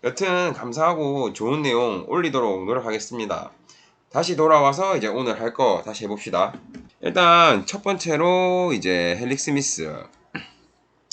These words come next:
헬릭스미스는 현재 이제 제가 매달 이십만 원씩 적금을 넣고 있는 종목이죠.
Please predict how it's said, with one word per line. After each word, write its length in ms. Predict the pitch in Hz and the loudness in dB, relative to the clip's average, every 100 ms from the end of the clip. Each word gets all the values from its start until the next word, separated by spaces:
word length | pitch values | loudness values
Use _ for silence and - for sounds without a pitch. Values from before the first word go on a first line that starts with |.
| - _ _ - _ 165 | -12 _ _ -20 _ -4
헬릭스미스는 880 | 180 202 220 226 220 160 180 156 113 | -2 0 0 0 2 2 2 2 0
현재 340 | 123 117 139 | -4 0 0
이제 440 | 92 87 82 76 76 | 0 -4 -6 -8 -8
제가 480 | 110 113 127 117 110 | 0 6 8 8 6
매달 420 | 101 104 113 104 | 4 4 4 2
이십만 680 | 101 - 147 _ - 147 | -2 -8 -12 _ 2 4
원씩 760 | 156 127 - 104 101 95 87 - | 4 0 -2 0 2 0 -2 -4
적금을 340 | 120 - 160 | -4 0 2
넣고 260 | 120 - 120 | 2 0 -2
있는 540 | 104 110 117 120 139 | 0 0 -2 -4 -10
종목이죠. 640 | - 135 139 98 95 123 | -6 0 0 0 -2 -2